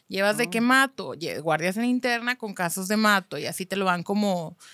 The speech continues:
Speaker 2: Y es en el
Speaker 1: dividiendo.
Speaker 2: Hospital Universitario
Speaker 1: Así
Speaker 2: de Nuevo
Speaker 1: es.
Speaker 2: León. ¿Y recuerdas, eh, la, por qué servicio empezaste a estar en el hospital? ¿Cuál
Speaker 1: Sí.
Speaker 2: fue tu primer contacto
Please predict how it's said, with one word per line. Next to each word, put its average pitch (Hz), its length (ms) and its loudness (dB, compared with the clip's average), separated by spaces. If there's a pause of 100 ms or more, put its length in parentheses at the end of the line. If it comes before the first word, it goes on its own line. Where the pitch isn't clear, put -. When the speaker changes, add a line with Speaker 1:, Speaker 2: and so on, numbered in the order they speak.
Speaker 2:
Y 151 120 -2
es 165 60 4
en 190 60 2
el 190 60 4
Speaker 1:
dividiendo. 143 300 4
Speaker 2:
Hospital 127 360 -4
Universitario 117 760 0
Speaker 1:
Así 117 80 0
Speaker 2:
de 110 80 -4
Nuevo 110 220 0
Speaker 1:
es. 131 40 0
Speaker 2:
León. 151 260 0 (460)
¿Y 202 460 2 (340)
recuerdas, 226 600 6
eh, 139 640 2 (340)
la, 147 300 2 (180)
por 175 180 0
qué 202 120 0
servicio 190 360 0
empezaste 135 520 -2
a 117 40 -4
estar 123 220 -2
en 120 100 -2
el 113 80 -4
hospital? 113 360 -4
¿Cuál 151 180 2
Speaker 1:
Sí. 135 60 -6
Speaker 2:
fue 151 120 0
tu 165 160 -8
primer 139 380 -2
contacto 139 800 -2